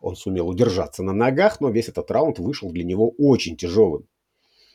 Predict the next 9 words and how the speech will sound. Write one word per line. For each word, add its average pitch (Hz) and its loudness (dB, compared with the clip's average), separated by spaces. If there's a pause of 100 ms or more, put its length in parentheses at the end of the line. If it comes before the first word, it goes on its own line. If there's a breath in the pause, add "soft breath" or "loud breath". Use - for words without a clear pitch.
(400 soft breath)
Кличко 113 2
еще 175 4
несколько 104 0
раз 95 -2
попал - -2
справа, 87 -2 (220)
пробил 92 -2
немало 107 0
джебов. 90 -2